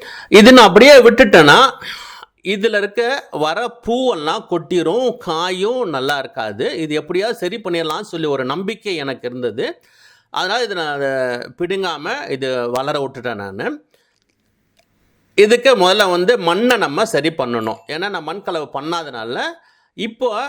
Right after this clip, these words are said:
அதுக்கு மக்கின மாட்டு சாணத்தை நான் இதுக்கு கொடுத்தேன். என்கிட்ட கத்தாழை இருந்தது. அந்த கத்தாழையை வந்து நான் ஒரு ஏழு நாள் தண்ணியில ஊற வச்சு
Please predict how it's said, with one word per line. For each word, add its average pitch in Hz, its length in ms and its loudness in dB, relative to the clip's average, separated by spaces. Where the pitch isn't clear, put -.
அதுக்கு 160 680 -6
மக்கின 240 640 0
மாட்டு 185 420 0
சாணத்தை 160 440 0
நான் 123 240 -4
இதுக்கு 120 540 -6
கொடுத்தேன். 143 460 -8
என்கிட்ட 202 460 0
கத்தாழை 233 480 -4
இருந்தது. 160 520 -2
அந்த 165 280 -2
கத்தாழையை 185 520 -4
வந்து 143 220 -4
நான் 208 200 6
ஒரு 135 300 2
ஏழு 202 300 -2
நாள் 180 240 -6
தண்ணியில 156 540 -4
ஊற 135 320 -4
வச்சு 123 520 -10